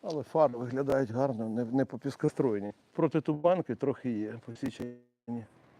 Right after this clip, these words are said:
Ці нікелеві накладки непогано виглядають.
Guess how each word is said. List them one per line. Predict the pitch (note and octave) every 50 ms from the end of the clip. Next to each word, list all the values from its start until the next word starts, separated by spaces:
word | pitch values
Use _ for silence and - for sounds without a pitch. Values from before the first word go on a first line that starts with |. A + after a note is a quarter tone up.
| - - - - - - - - - - - - - - - - - - - - - - - - - - - - - - - - - - - - - - -
Ці | C#3 C3
нікелеві | B2+ C3+ D3 D3+ C#3 - C#3 B2 A#2+ A#2+ A2 G#2 A2+ A#2 A#2 - - - -
накладки | C3 A#2+ - - B2+ C3 C3+ B2+ - - B2+ - - _ _ _ _ _ _ _ _ _ _ _ _ _ _ _ _ _ _ _ _ _ _ _
непогано | B2+ A2 A2+ B2 B2 A2+ - - B2 A2 A2 A2 G#2+ G#2+ A2 G#2+
виглядають. | G#2+ G2+ G#2 A2+ G#2+ G#2+ A2 G2+ G#2+ G#2+ -